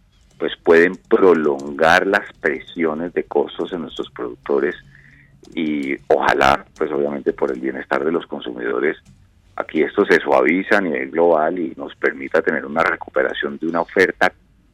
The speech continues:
rentable de alimentos que beneficie tanto a los consumidores, eh, pero que no vaya a perjudicar a los productores, porque de la rentabilidad de los productores que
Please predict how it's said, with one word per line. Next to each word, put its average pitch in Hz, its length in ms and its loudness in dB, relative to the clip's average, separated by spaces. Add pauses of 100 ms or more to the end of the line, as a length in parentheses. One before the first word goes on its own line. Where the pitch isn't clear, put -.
rentable 98 760 4
de 107 60 6
alimentos 107 560 -4 (500)
que 85 120 4
beneficie 71 460 0
tanto - 240 -2
a - 40 0
los 73 100 -8
consumidores, 62 680 -4 (560)
eh, 82 240 0
pero - 160 2
que - 100 -4
no 69 100 -2
vaya 73 180 4
a - 40 2
perjudicar 65 520 -2
a 73 60 0
los 80 140 -4
productores, 73 540 0
porque 90 280 4
de 73 80 8
la 71 140 2
rentabilidad 65 540 0
de 65 60 -6
los - 120 -16
productores 69 460 -2
que 85 240 2